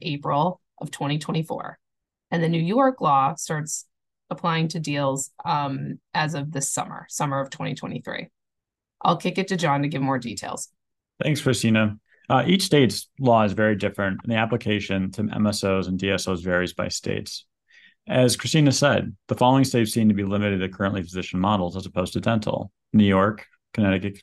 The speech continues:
Speaker 2: California, Pennsylvania, which is now pending, and Minnesota. Additionally, under some state laws, M S Os and D S Os may take the position they are not covered by the definition of provider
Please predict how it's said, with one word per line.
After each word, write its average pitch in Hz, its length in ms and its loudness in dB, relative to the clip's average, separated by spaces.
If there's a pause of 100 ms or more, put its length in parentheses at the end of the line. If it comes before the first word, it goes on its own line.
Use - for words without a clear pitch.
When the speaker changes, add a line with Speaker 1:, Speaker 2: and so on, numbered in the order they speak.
Speaker 2:
California, 98 680 0 (380)
Pennsylvania, 110 580 2
which 101 180 -2
is 92 100 -6
now 90 180 0
pending, 95 500 -4 (300)
and 107 220 8
Minnesota. 110 540 4 (180)
Additionally, 110 600 2
under 117 280 4
some 185 220 2
state 104 260 0
laws, 98 420 -4 (480)
M 135 160 4
S 135 160 2
Os 123 140 6
and 104 140 6
D 110 140 4
S 110 160 0
Os 92 200 0
may 101 200 0
take 107 220 -4
the 101 60 -6
position 101 500 0
they 95 80 2
are 98 100 2
not 127 340 2
covered - 360 -8
by 95 100 0
the 92 100 0
definition 98 580 0
of 92 160 -4
provider 95 600 0